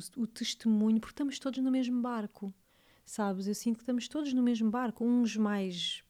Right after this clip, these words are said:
ali, outros mais acolá, a trabalhar em dimensões diferentes, mas todos estamos neste processo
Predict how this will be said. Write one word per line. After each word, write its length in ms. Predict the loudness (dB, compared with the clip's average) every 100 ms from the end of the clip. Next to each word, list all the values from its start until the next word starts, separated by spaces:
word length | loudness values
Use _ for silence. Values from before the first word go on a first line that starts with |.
| -6
ali, 440 | -4 2 2 2
outros 180 | 0 -4
mais 220 | -4 -4
acolá, 340 | -6 -6 -4 -4
a 40 |
trabalhar 440 | -4 -4 -2 -2 -2
em 140 | -2
dimensões 560 | -2 -4 -4 -4 -4 -4
diferentes, 580 | -8 -8 -8 -8 -10 -18 -20 -20 -16 -4
mas 160 | -2
todos 240 | -2 -8 -8
estamos 300 | -2 -2 0
neste 220 | -2 -2
processo 840 | -14 -14 -6 -4 -2 -4 -8 -10